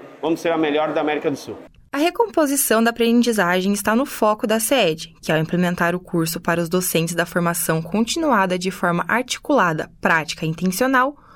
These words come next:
Speaker 2: contribui para o desenvolvimento total das competências dos professores e, consequentemente, dos estudantes da rede pública estadual.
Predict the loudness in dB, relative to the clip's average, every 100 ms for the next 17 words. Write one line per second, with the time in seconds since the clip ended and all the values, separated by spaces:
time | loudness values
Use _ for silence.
0 | -20 -2 0 2 2 4 2 2 0 2
1 | 2 2 0 0 2 2 0 -2 0 0
2 | 2 2 4 0 -2 -2 0 0 0 0
3 | -2 -4 -2 -2 0 2 2 2 -2 -6
4 | -4 -2 0 0 0 -2 0 0 0 0
5 | -2 0 0 0 2 2 0 -2 -2 0
6 | 0 0 0 0 -2 -2 0 2 2 0